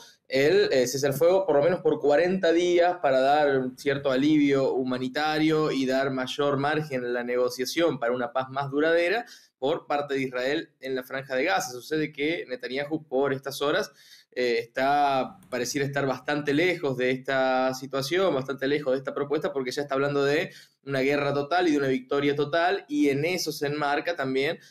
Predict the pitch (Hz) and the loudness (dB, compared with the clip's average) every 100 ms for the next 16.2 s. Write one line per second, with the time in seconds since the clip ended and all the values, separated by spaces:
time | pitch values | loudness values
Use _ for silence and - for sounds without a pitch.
0 | _ - 127 135 147 151 113 127 120 117 | _ -4 0 2 2 2 0 0 0 -2
1 | 117 123 117 120 139 135 123 127 131 131 | -2 -4 -4 -4 -2 -2 -2 -4 -2 0
2 | 135 123 127 143 120 123 - 123 131 123 | 0 -2 -2 0 -2 -4 -4 -4 -2 -4
3 | 117 170 156 160 123 127 135 127 120 117 | -4 -2 -2 -2 -8 -10 -10 -10 -10 -10
4 | 113 - 127 127 127 - _ _ 117 113 | -10 -4 -2 -2 -4 -12 _ _ -12 -10
5 | - 202 101 107 107 135 170 - _ _ | -10 -12 -12 -14 -8 -6 -6 -8 _ _
6 | - 123 151 147 147 131 135 135 147 139 | -6 -2 2 4 2 2 0 -2 -2 -4
7 | 139 127 127 131 139 147 - 202 196 156 | -4 -4 -2 -2 -2 -4 -2 0 2 0
8 | 131 127 165 160 156 156 _ _ _ _ | -2 -4 -2 -2 -2 -4 _ _ _ _
9 | _ _ 147 143 151 151 147 123 120 117 | _ _ 0 2 2 0 0 0 2 2
10 | 117 120 127 147 139 139 143 170 185 170 | 0 -4 -4 -2 0 0 0 2 2 0
11 | 147 - - 131 147 139 127 131 156 156 | -4 -16 -20 -10 -4 -2 -2 0 2 0
12 | 131 127 127 151 156 151 139 139 139 139 | 0 -4 -2 -2 0 2 2 2 0 0
13 | 180 196 185 165 165 180 - 147 143 131 | 2 2 2 0 0 -2 0 -2 0 -2
14 | 135 135 135 143 196 175 156 - 117 127 | 0 0 0 0 2 2 0 -2 0 4
15 | 147 143 - 139 131 127 127 127 170 165 | 4 4 2 0 0 -2 -2 -2 0 2
16 | 170 196 | 2 0